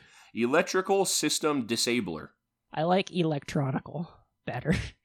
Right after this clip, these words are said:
Speaker 1: Um,
Speaker 2: That's the name it deserves, 'cause this weapon is fucking
Speaker 1: yeah,
Speaker 2: dumb.
Speaker 1: that name fits it a little
Speaker 2: They
Speaker 1: better.
Speaker 2: created a game-breaking <laughs> weapon in a franchise that has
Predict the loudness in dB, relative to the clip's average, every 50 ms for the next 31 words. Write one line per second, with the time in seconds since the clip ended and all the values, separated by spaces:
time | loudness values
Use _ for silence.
0 | _ _ _ _ -20 -18 -16 -16 -16 -4 0 2 4 4 4 4 4 2 0 -2
1 | 2 6 6 6 6 4 2 2 4 6 8 6 6 6 6 4 4 6 6 6
2 | 6 4 4 2 4 4 4 4 6 4 4 4 6 4 2 0 -2 -4 -2 2
3 | 2 4 4 4 4 2 4 4 4 4 4 4 2 2 0 -2 -4 -4 -2 -2
4 | 0 0 -2 -4 -4 -6 -10 -12 -14 -14 -14 -12 -10 0 4 6 6 6 6 0
5 | -4 -8 _ -6 0 2 2 4 6 6 6 6 6 6 6 4 4 4 2 2
6 | 0 0 0 2 4 4 6 6 4 6 6 6 6 6 6 6 4 4 6 6
7 | 6 4 4 2 0 0 0 0 -2 -6 -6 _ _ _ _ _ _ _ -18 -16
8 | -12 -8 -6 -4 2 4 6 6 6 6 4 2 2 0 -2 -4 -4 -4 -2 2
9 | 2 2 2 2 2 4 6 6 6 6 6 6 6 6 4 4 2 2 4 6
10 | 6 8 8 8 6 6 4